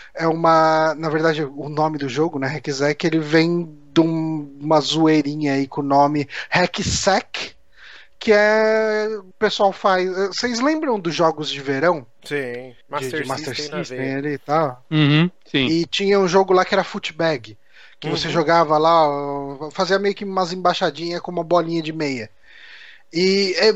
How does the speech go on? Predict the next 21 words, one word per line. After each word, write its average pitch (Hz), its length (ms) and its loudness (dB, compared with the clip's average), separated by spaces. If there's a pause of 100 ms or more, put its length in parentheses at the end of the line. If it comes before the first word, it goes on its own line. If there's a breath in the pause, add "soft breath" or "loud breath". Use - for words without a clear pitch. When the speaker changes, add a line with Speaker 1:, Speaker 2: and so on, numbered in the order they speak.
Speaker 1:
o, 208 280 0
o 196 40 4
hack 233 340 2
sack 196 420 -2
é 202 40 -2
mais 190 200 -2
ou 196 60 -2
menos 190 200 -4
isso, 165 180 -4
é 160 40 -4
uma 170 120 2
meia 202 460 4
cheia 185 300 0
de 165 80 -8
feijõezinhos 180 720 -2
que - 180 -6
o 190 40 0
pessoal 185 420 2
usa 170 200 0
pra 175 140 -4
fazer 165 440 -2